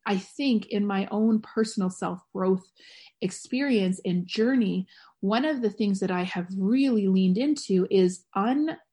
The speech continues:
la-, like, looking at the layers of conditioning that live inside of myself and questioning whether those are actually me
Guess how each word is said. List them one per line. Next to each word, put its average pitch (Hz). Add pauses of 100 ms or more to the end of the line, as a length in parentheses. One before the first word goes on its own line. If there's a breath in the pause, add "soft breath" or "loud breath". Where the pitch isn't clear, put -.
(180)
la-, 214
like, 226
looking 262
at 214
the 202
layers 208
of 190
conditioning 196
that 185
live 196
inside 196
of 247
myself 190 (440 loud breath)
and 202
questioning 208
whether 185
those 202
are 175
actually 262 (340 loud breath)
me 190